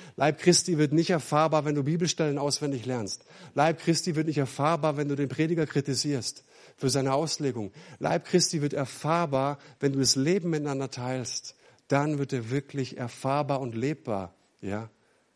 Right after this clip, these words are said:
Und das, und darum geht's. So, Hiob sagt,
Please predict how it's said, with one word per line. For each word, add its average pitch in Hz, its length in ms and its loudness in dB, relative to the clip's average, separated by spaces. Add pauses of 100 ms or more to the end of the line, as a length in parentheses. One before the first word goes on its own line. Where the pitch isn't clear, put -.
(200)
Und 135 220 -2
das, 143 300 2 (180)
und 139 180 2
darum 135 280 4
geht's. 135 540 0 (460)
So, 131 460 4 (240)
Hiob 170 440 10
sagt, - 540 4